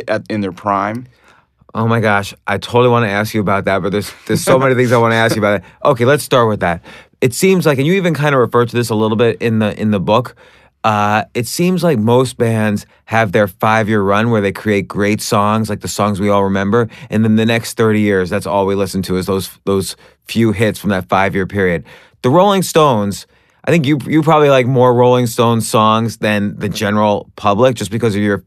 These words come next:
Speaker 2: pure fascination with it, which we'll, we'll talk about also. But the Rolling Stones seem to have, like, an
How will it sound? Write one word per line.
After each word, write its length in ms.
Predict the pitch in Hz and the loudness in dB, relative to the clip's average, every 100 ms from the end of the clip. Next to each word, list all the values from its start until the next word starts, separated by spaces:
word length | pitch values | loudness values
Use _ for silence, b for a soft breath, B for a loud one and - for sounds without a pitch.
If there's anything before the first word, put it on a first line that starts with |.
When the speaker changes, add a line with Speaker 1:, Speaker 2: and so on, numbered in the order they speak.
| _ | _
Speaker 2:
pure 340 | - 101 107 101 | -8 -2 0 0
fascination 760 | 104 101 - 95 98 110 107 | -2 -2 -2 -4 -4 -2 0
with 160 | 104 113 | 0 -2
it, 60 | |
which 180 | 101 87 | -2 -4
we'll, 160 | 90 - | -6 -6
we'll 140 | 90 | -8
talk 200 | 95 95 | -4 -2
about 160 | 98 92 | 0 0
also. 380 | 95 107 123 117 B B B | 0 0 -4 -4 B B B
But 120 | 135 | -2
the 60 | 147 | 2
Rolling 260 | 165 180 | 4 4
Stones 240 | 160 156 135 | 2 -2 -2
seem 160 | 143 | -2
to 80 | 123 | 0
have, 220 | 123 117 | 0 0
like, 100 | 113 | -2
an 100 | 110 | -4